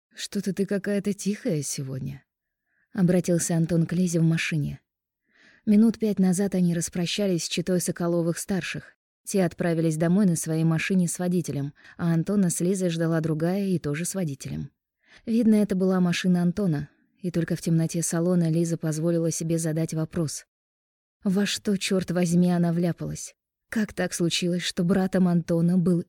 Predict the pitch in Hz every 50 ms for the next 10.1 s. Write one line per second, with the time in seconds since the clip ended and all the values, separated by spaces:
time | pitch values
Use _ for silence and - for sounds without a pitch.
0 | _ _ - 185 180 185 185 196 208 208 202 196 - - - 175 175 - - -
1 | - 156 151 151 156 160 - - 175 - - 180 180 196 208 214 - - - _
2 | _ _ _ _ _ _ _ _ _ _ _ _ _ _ _ _ _ _ _ _
3 | _ _ _ _ - 214 196 185 - - 202 196 185 - - - 214 202 185 185
4 | 170 - - _ - 190 180 175 190 - - 175 - - 170 - - 180 - -
5 | - 175 156 151 - - - _ _ _ _ _ _ _ _ _ _ _ _ _
6 | _ _ _ _ - - - 175 151 156 160 156 156 160 156 156 147 143 151 143
7 | 165 - _ _ _ _ _ _ - 226 220 214 214 - 247 226 214 202 196 196
8 | 208 220 220 190 175 175 170 - 185 180 170 180 160 156 156 156 - - 160 165
9 | 160 165 160 160 170 175 156 - 151 139 - - 165 151 147 135 139 135 - -
10 | -